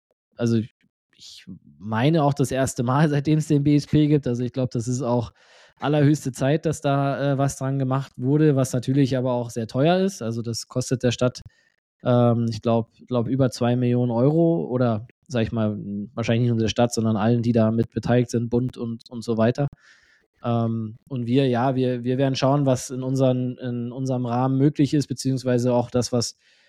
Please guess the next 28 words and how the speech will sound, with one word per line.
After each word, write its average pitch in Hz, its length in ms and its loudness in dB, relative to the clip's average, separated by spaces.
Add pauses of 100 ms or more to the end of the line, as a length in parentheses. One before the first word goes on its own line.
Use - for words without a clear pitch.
(220)
der 127 100 0
B 131 160 4
S 131 120 0
P - 200 2
uns 131 240 -2
dann, 123 400 -2
ähm, 117 500 -4 (120)
ermöglicht, 139 800 0 (120)
äh, 127 320 -2 (140)
Thema, 123 580 2 (480)
äh, 123 300 -2
Verkabelung 127 1120 0
von 127 200 -6
Hintertorkameras 127 920 0
für 127 120 -6
Spray 127 260 0
T 131 140 -2
V. 127 640 2
Ähm, 120 420 -6
wir 120 140 -6
werden 120 240 -4
auch, 135 440 0 (540)
ohne 143 240 0
da 131 160 4
jetzt 127 180 0
hoffentlich 131 520 0
nicht, 135 360 -2
äh, 127 580 2